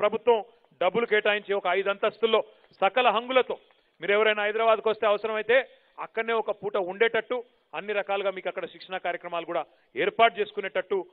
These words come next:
ఎప్పటికప్పుడు మీరు కలుసుకొని మాట్లాడుకునేటట్టు కూడా ఐదు అంతస్తుల్లో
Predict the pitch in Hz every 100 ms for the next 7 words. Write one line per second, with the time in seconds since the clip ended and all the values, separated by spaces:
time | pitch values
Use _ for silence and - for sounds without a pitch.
0 | _ _ 147 - 214 208 214 220 208 -
1 | 190 175 214 190 156 180 233 220 214 202
2 | 185 170 180 165 - _ _ 147 208 214
3 | 220 254 226 226 233